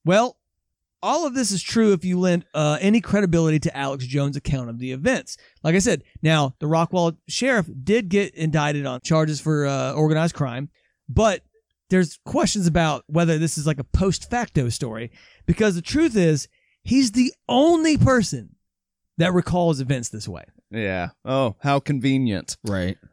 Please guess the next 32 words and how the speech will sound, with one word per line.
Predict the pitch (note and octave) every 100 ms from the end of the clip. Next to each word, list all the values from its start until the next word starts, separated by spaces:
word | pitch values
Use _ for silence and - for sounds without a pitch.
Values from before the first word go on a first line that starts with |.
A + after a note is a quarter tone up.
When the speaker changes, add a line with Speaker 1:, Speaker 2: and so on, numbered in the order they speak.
| -
Speaker 1:
The | E3+ G#3
other | - E4+ F4+
version | F#3+ E3 D3+ C#3+
of | C3
events, | A#2+ A2 A2 - - _ _ _ _
backed | F#3+ G3+ -
up | F3 C#3
by | D#3 C#3+
multiple | D#3 A3 B3+ E3+ D#3
people | D3+ C#3+ C#3+ C3
from | D3 C#3+
his | B2
high | E3
school | E3+ - C#3 A#2+ - -
and | D3+
even | G3 G3+
a | F#3
former | - G#3+ G#3 G3+
employee | E3 - F3 F#3 C#4
of | G3+ B2
Alex | C#3+ C3+ A#2
Jones, | C3 A#2 A2 A#2 - _ _
is | - D3+
that | E3 E3
Alex | A#3+ E4 -
Jones | F#3 C#3+ C3+ C3+
and | C3
his | F3 A3
family | F3+ E3 D#3 D3+ B2+ _ _
left | B2+ G#3+ C#4
Rockwall | F3+ G3 A3 - D#3 A#2+ - _ _
because | - D3+ E3+ D3+